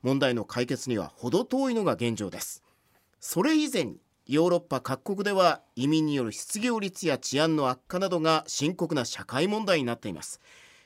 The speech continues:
一体ヨーロッパの移民問題はなぜ起こり、なぜ深刻化しているのか、歴史を学べばその本質がわかります。今日はもう歴史から紐解いて、まあ、なぜ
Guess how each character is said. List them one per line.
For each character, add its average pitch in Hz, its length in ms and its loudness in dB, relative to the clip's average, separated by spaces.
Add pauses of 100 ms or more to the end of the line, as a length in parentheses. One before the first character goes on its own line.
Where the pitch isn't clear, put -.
(100)
一 139 140 -2
体 175 480 2
ヨ 147 160 2
ー 160 40 6
ロ 160 80 6
ッ - 20 0
パ 147 180 -2
の 101 140 -2
移 101 100 -2
民 214 240 0
問 208 180 -2
題 170 140 4
は 135 140 0
な 123 200 2
ぜ 277 200 2
起 220 120 4
こ 226 160 -2
り、 180 220 -2 (100)
な 143 140 0
ぜ 208 160 2
深 180 320 0
刻 - 280 -2
化 190 120 2
し - 80 -8
て 156 140 2
い - 20 2
る 131 80 0
の 98 80 -6
か、 - 180 -16 (320)
歴 113 220 -2
史 - 180 0
を 120 100 2
学 117 240 -2
べ 113 100 -2
ば 117 280 0
そ - 160 -10
の 101 160 -6
本 143 280 -4
質 - 180 -8
が 147 300 0
わ 90 100 -14
か - 100 -12
り 76 100 -14
ま - 120 -18
す。 - 300 -12 (1000)
今 180 140 2
日 - 20 4
は - 0 -
も 156 120 2
う 120 100 -4
歴 143 160 -4
史 - 160 -4
か 214 80 0
ら 202 120 4
紐 185 260 -2
解 190 220 -2
い - 20 -18
て、 202 520 -2 (300)
ま 147 80 -2
あ、 147 40 0
な 165 160 4
ぜ 160 200 0